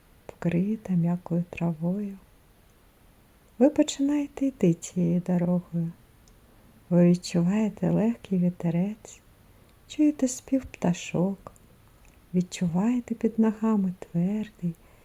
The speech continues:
і впевнений ґрунт. Навколо вас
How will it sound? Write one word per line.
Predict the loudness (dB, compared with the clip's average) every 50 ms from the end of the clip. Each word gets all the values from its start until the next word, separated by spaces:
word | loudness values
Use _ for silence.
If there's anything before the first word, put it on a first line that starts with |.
| -20 -8 -2
і | -2 -2
впевнений | -2 -2 -4 -2 0 0 0 2 2 2 4 4 4 2 2 0 -2 -4
ґрунт. | -2 0 0 0 -2 -4 -6 -18 -20 _ _ _ _ _ -20 -20 _ _ _ _ _ _ -20 -20 -20 _ _ -20 -20 _ _ _ 2
Навколо | 4 4 4 4 2 2 4 6 6 6 6
вас | 4 2 0 -2 -4 -8 -20